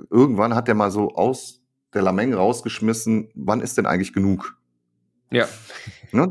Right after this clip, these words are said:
Speaker 1: So mit Häusern und Wohnungen und so, wann ist denn genug? Weiß ich nicht, ob irgendwann mal genug ist, aber ich hab mich sehr intensiv mit dem Thema beschäftigt und auch gerade in der Kommunikation mit uns, was, was wir da hatten mit der Thematik, bin ich ja jetzt irgendwann mal zu dem Schluss gekommen, ich tausche nicht mehr so gerne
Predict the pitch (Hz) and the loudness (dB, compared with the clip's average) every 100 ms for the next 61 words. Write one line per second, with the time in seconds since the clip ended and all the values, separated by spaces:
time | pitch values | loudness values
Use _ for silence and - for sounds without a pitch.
0 | - - - 104 95 107 120 117 110 85 | -4 -8 0 2 4 4 4 4 2 0
1 | 92 113 123 117 101 104 110 104 104 107 | 2 4 4 4 2 4 4 4 2 0
2 | - 95 104 131 113 110 113 117 113 127 | -2 0 2 2 2 2 -2 -2 0 4
3 | 143 120 123 123 110 101 143 185 170 117 | 4 2 0 2 2 4 4 2 2 2
4 | 104 135 120 120 120 131 110 131 127 117 | 2 0 -2 0 0 0 -2 -2 -2 -2
5 | - 127 107 98 127 147 165 - 110 110 | 0 0 0 2 2 2 -2 -2 -2 0
6 | 101 107 101 110 110 101 101 113 107 98 | 0 0 2 2 2 0 0 0 2 2
7 | 104 - 101 98 - - - - - - | 0 2 0 0 -2 -14 -20 -20 -6 4
8 | 170 220 226 135 135 - 117 110 131 135 | 6 6 2 0 -2 -4 -6 0 0 2
9 | 131 135 147 143 - 117 120 120 117 110 | 0 -2 -6 -8 -8 0 0 0 2 2
10 | 131 117 - 160 151 120 - 143 156 123 | 0 0 0 0 0 0 0 -2 -2 -2
11 | 117 113 104 127 143 - - 123 139 143 | -4 -6 -6 -6 -6 -8 -16 -2 0 0
12 | - - - - _ 110 - 123 151 135 | -6 -20 -20 -20 _ -12 0 2 2 0
13 | 127 127 120 117 110 113 131 135 131 | 2 2 4 4 4 2 4 0 -2